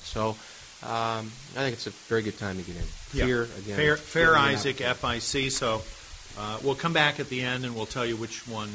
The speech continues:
Speaker 2: I've decided is
Speaker 1: Yeah.
Speaker 2: my favorite
Speaker 1: Well, that's
Speaker 2: idea.
Speaker 1: my input.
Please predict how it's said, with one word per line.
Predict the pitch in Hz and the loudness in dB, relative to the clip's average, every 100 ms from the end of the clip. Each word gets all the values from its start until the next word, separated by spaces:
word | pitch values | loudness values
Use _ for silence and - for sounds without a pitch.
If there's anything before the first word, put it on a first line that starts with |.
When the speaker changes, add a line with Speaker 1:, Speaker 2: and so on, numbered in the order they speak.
| 98 | -8
Speaker 2:
I've | 98 | -8
decided | 101 - 101 95 95 | -8 -8 -8 -8 -2
is | |
Speaker 1:
Yeah. | 135 113 | 0 0
Speaker 2:
my | 92 | 0
favorite | - 107 98 | -4 -4 -2
Speaker 1:
Well, | 127 | 2
that's | 143 139 | 2 4
Speaker 2:
idea. | 139 | 4
Speaker 1:
my | 139 135 | 6 6
input. | 117 101 101 82 | 4 0 -4 -4